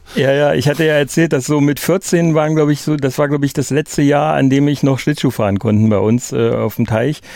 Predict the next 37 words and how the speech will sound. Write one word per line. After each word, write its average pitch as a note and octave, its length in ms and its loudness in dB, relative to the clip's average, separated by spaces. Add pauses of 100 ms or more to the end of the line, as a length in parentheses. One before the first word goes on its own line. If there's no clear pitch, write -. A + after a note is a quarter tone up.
(200)
Und B2 420 0 (320)
da A2+ 160 0
das B2+ 220 0
ja A#2 300 0
Luftlinie A#2 580 0
auch B2 140 0
nur B2+ 140 2
dreißig A2+ 340 -2
Kilometer A#2 420 2
weiter A#2 260 0
südlich A#2 360 -4
ist A#2+ 120 0
als A#2+ 200 -4
mein A2 120 2
jetziger A2+ 420 0
Standort, A2 480 -2 (360)
äh, B2+ 160 -2
ist B2 140 0
es A#2 180 -6
tatsächlich B2 720 -2 (160)
direkt B2 340 -2
hier E3 220 0
in D#3+ 100 2
der B2 140 2
Region, A#2 480 0
wo A#2+ 180 2
ich C3+ 140 -2
jetzt C#3 240 -4
lebe, C3 360 0 (380)
äh, A#2 240 -2
eigentlich G#2+ 400 -4
kaum A2 240 0
noch G#2+ 160 2
möglich, A2 480 0
auf A2+ 240 -4
dem, G2+ 480 0
äh, - 60 -10